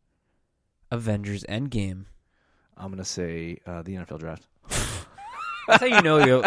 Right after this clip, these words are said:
Speaker 1: you're, like, kinda like a loser a little bit.
Speaker 2: <laughs> A little bit.
Speaker 1: You know?
Speaker 2: You just offended half of our audience.
Speaker 1: I'm just saying.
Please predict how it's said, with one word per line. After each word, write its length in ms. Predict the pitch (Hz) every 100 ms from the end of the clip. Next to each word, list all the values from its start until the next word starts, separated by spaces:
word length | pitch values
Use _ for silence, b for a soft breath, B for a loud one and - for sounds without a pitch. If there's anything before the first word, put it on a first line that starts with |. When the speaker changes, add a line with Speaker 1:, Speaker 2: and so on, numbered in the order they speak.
| -
Speaker 1:
you're, 120 | 123
like, 140 | 123
kinda 240 | - 127 123
like 120 | 117
a 60 | 107
loser 440 | 104 110 107 117
a 60 | 123
little 220 | 107 113
bit. 260 | 117 120 120
Speaker 2:
<laughs> 40 |
A 80 | -
little 260 | 127 113 110
bit. 120 | 123 B 175 170 B
Speaker 1:
You 60 | 113
know? 180 | 113 113
Speaker 2:
You 160 | 151 147
just 260 | 175 160
offended 400 | 180 147 131 131
half 380 | 117 110 120 123
of 120 | 127
our 160 | 113 98
audience. 540 | 95 95 95 120 - - -
Speaker 1:
I'm 120 | 113
just 140 | 107
saying. 380 | - 107 95 -